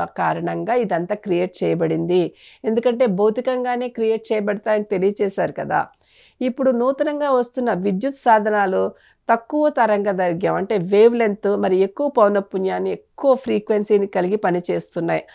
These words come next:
అందువలన చాలా చాలా సున్నితంగా ఉండే వైబ్రేషన్స్‌లో ఏమాత్రం తేడా కూడా మీకు తెలియకుండానే అన్నీ అమరిపోతున్నాయంటారు. అంటే ఏది పాతది వెళ్ళిపోయిందో, ఏది కొత్తది వచ్చిందో గ్రహించే లోపలనే ఇంత మార్పులు జరిగిపోతూ ఉన్నాయి.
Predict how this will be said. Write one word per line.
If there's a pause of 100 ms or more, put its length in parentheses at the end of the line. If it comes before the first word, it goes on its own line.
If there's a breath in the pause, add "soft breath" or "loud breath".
(280 loud breath)
అందువలన (100)
చాలా
చాలా
సున్నితంగా
ఉండే
వైబ్రేషన్స్‌లో (100)
ఏమాత్రం
తేడా
కూడా
మీకు (180)
తెలియకుండానే (380 loud breath)
అన్నీ (120)
అమరిపోతున్నాయంటారు.
అంటే (460 loud breath)
ఏది
పాతది
వెళ్ళిపోయిందో,
ఏది
కొత్తది
వచ్చిందో (160)
గ్రహించే
లోపలనే
ఇంత
మార్పులు
జరిగిపోతూ
ఉన్నాయి.